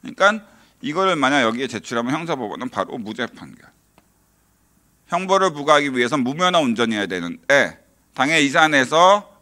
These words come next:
운전행위는 면허 취소 처분 이후에 하긴 했지만 면허 취소 처분이 권한 있는 행정법원의 취소 판결로 무효가 됐으므로 면허 취소가 되지 않은 상태에서 한 운전, 유면허 운전에 해당한다.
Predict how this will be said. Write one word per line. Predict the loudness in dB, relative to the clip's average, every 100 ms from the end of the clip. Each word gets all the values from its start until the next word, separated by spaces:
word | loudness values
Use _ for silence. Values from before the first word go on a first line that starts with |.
| -8
운전행위는 | -2 2 2 2 0 0 -2 0
면허 | 0 0 -2
취소 | -2 -2
처분 | -2 -4 -4
이후에 | -2 2 2
하긴 | 0 -2
했지만 | -4 -4 -4 2 4 2 -6 -18 _ _ 0
면허 | 2 2
취소 | 0 -2
처분이 | 0 0 -2 -4
권한 | 0 4 4
있는 | 2
행정법원의 | -2 -2 -2 -4 -4 -4
취소 | -4 -6
판결로 | -6 -4 -2 0 0 0
무효가 | 0 -2 0 0
됐으므로 | 0 -4 -8 -8 -8 -2 -2 -2 _ _ _ _ _ _ _ _
면허 | -2 0 0
취소가 | -2 0 2
되지 | 2 4 2
않은 | 2 0
상태에서 | 0 0 0 0 0
한 | 0
운전, | 0 -4 -4 -6 -6
유면허 | -2 2 4 4
운전에 | 4 0 -2 -4
해당한다. | -4 -6 -8 -12